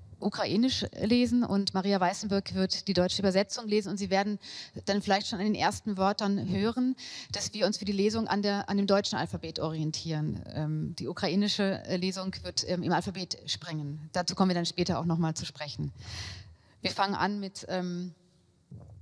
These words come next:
Ostap Sewinski, ähm, P-, ähm, Proszanie.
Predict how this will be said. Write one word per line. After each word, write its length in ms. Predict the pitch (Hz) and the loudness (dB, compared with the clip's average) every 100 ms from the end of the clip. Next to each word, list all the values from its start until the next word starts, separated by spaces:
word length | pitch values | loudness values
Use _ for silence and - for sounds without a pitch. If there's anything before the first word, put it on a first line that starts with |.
| - _ _ _ - - _ _ _ - | -20 _ _ _ -16 -16 _ _ _ -4
Ostap 320 | - 180 202 - | 2 2 0 0
Sewinski, 760 | 202 185 233 - - 226 226 - | 0 2 0 -2 -8 -4 -2 0
ähm, 460 | 196 190 185 185 - - _ _ _ _ _ _ _ _ _ - - _ _ _ _ - - | 0 0 0 -2 -6 -14 _ _ _ _ _ _ _ _ _ -20 -20 _ _ _ _ -20 -12
P-, 160 | - - | -6 -2
ähm, 200 | 165 165 | -2 -4
Proszanie. 480 | - - - - | -6 -10 -10 -14